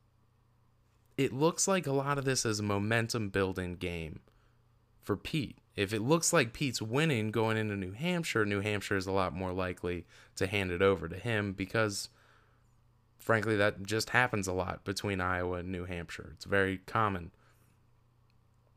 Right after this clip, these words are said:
But we still don't know what's in that other third of those votes. Or rather, third of the reporting, but it's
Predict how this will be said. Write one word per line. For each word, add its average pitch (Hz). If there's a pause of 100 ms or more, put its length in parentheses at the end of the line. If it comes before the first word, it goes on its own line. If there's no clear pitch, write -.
(1400)
But 120
we 123
still 143
don't 110
know 123
what's 101
in 104
that 92
other 98
third 98 (160)
of 98
those 95
votes. 98 (2250)
Or 110
rather, 107
third 110
of 95
the 98
reporting, 90
but 101
it's -